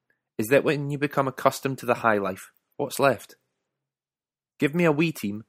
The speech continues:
and it's almost perma disappointment any day of the week.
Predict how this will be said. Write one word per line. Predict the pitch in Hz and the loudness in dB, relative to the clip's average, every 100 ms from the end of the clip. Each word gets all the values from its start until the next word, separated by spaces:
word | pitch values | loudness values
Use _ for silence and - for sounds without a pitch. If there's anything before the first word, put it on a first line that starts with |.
| _ - | _ -6
and | 110 | -4
it's | - | -2
almost | - 117 113 - | 0 0 -2 -8
perma | - 127 127 127 | -2 0 0 0
disappointment | 120 - 107 110 110 92 107 - | -4 -4 -2 -2 -2 -10 -12 -12
any | 110 113 113 | -8 -4 -2
day | 107 107 | -2 -2
of | 104 | -2
the | 101 | -6
week. | 85 - | -6 -12